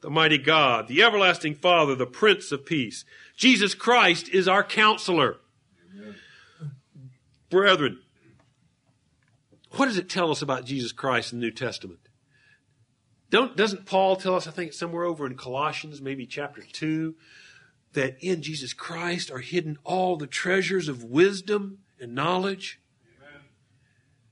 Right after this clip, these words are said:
Speaker 1: And what, what do you go for a counselor for, but for wisdom and knowledge and how you ought to do something?
Speaker 3: Right.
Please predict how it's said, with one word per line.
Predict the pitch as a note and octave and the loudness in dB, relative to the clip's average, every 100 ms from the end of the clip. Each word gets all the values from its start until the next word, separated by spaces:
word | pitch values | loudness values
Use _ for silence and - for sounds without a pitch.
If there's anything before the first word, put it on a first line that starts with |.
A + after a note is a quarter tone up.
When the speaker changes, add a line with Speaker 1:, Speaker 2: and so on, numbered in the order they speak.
| _ - | _ -12
Speaker 1:
And | A#2+ B2+ | -10 -6
what, | - F3 - | -2 -2 0
what | A#3 | 0
do | A3 | 0
you | |
go | F#3 G3 | 2 0
for | F#3 C3+ | 0 -4
a | |
counselor | B2 D#3 D3 C#3+ C#3 B2 | -4 -4 -6 -6 -8 -8
for, | - C3 C3 D#3 E3+ _ | -4 -2 0 -2 -6 _
but | - - | -18 -16
for | - | -14
wisdom | G#2+ A#2+ C3+ C3+ C3+ | -4 -4 -4 -8 -10
and | G#2+ | -10
knowledge | A2 B2 C3 C#3+ C#3+ | -10 -8 -8 -10 -12
and | A#2+ | -18
how | - C3+ | -10 -8
you | B2 B2+ | -4 -2
ought | C3+ | -4
to | - | -6
do | A2 C3 | -10 -10
something? | C3 C3 B2+ C3+ C#3+ C#3+ _ _ | -8 -12 -12 -14 -14 -20 _ _
Speaker 3:
Right. | - - | -20 -20